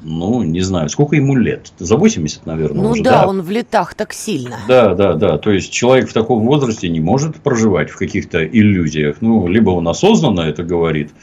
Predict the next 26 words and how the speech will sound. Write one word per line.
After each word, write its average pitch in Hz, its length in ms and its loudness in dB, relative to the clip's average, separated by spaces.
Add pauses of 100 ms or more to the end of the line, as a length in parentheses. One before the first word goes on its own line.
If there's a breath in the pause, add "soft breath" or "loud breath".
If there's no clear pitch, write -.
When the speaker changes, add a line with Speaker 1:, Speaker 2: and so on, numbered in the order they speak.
(300 loud breath)
Speaker 1:
ну, 120 120 -2
либо 113 260 0
что-то 95 440 -4
совсем 78 440 -4 (120)
нехорошо. 71 520 -8 (280 loud breath)
Speaker 2:
С - 40 -20
другой 247 280 0
Speaker 1:
И - 20 4
в - 60 -2
том, 214 100 6
и 202 40 6
Speaker 2:
стороны, 160 100 6
Speaker 1:
в - 20 -6
другом 175 300 4
случае 101 380 -2
это 82 100 -8
нехорошо. 104 580 -8 (560 loud breath)
Speaker 2:
С - 60 -16
другой 269 300 0
стороны, 117 420 -8
может 202 280 -6
быть, 208 240 -6
э, 190 460 0
доля, 143 600 0
маленькая 156 600 -2
доля 135 560 -2